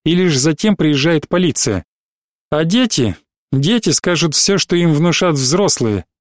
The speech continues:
обвинят человека в чем угодно, и дело закрыто. «Ага», мысленно хмыкнула Оля. Крестьяне принесли с собой девятнадцать трупов воспитанников интерната и соорудили в подвале декорации к гребаному фильму ужасов.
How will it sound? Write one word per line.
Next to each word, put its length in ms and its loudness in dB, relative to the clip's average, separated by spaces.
обвинят 540 0
человека 520 2
в 60 -4
чем 240 0
угодно, 500 0
и 220 2
дело 320 2
закрыто. 540 -2
«Ага», 540 2
мысленно 480 0
хмыкнула 520 -2
Оля. 320 0
Крестьяне 640 0
принесли 460 0
с 60 0
собой 280 0
девятнадцать 640 0
трупов 420 -2
воспитанников 720 0
интерната 480 2
и 100 2
соорудили 520 2
в 80 -2
подвале 380 2
декорации 640 0
к 40 -2
гребаному 540 2
фильму 400 0
ужасов. 440 -2